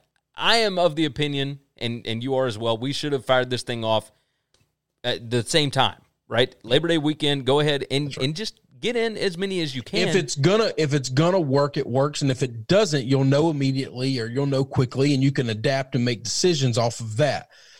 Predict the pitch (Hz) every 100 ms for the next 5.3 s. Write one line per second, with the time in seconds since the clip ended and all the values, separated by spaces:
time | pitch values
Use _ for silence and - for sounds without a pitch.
0 | _ 120 165 151 - - 190 220 220 185
1 | 147 127 120 175 123 - - _ - -
2 | 185 170 - - _ _ _ 175 180 208
3 | 202 185 156 143 135 - _ 139 127 -
4 | 120 - 104 101 85 57 127 _ - 135
5 | 107 92 -